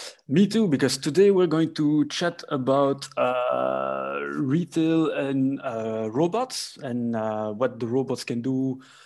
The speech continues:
for the different parts of the logistics and also in sales, uh, in, in the point of sales, uh, what are the different functions?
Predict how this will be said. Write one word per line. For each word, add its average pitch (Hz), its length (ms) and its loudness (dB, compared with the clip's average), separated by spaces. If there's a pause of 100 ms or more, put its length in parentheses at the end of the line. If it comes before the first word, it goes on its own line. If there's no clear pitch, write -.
(180)
for 120 500 2
the 120 300 -2
different 127 580 -4
parts 123 320 -6
of 107 120 -10
the 113 120 -4
logistics 127 640 -8
and 120 220 -4
also 131 380 -4
in 131 140 -6
sales, 131 500 -4
uh, 131 400 -6
in, 131 180 -4
in 135 120 -4
the 117 60 -6
point 127 260 -6
of 117 80 -10
sales, 127 420 -6
uh, 113 920 -8
what 127 180 -6
are 120 80 -2
the 117 100 -6
different 120 260 -6
functions? - 460 -8